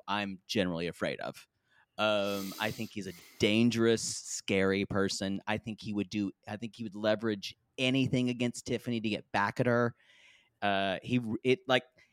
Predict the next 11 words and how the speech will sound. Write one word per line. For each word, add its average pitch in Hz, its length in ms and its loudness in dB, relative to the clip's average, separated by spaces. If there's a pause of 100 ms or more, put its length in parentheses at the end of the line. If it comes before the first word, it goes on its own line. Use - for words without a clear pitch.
(100)
he, 131 300 0 (140)
he 131 420 -2
makes 123 400 0
my 113 140 0
blood 101 440 2
turn 90 180 -2
to - 120 -8
ice. - 420 -8
I 101 120 4
find 101 320 2
Ronald 90 380 2